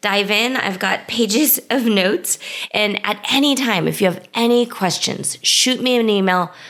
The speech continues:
find me on social media. Although honestly, email really is the best <laughs> way, 'cause I'm kind of a dinosaur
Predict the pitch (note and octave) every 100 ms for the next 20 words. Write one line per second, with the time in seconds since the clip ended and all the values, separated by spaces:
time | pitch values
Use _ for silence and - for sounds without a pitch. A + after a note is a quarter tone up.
0 | - - G#3 A3 G#3+ G3+ G#3 F#3+ F3+ E3+
1 | D#3+ E3+ E3 - E3+ E3 E3 - E3+ F3
2 | F3+ D#3+ E3+ E3+ D#3+ D#3+ D#3+ D#3+ - D#3
3 | D3 D#3 D#3 - - - - F#4+ - F#3+
4 | E3+ E3+ F#3+ F3+ F3 F#3+ F#3 F3 D#3+ D#3+
5 | D#3 F#3 D#3+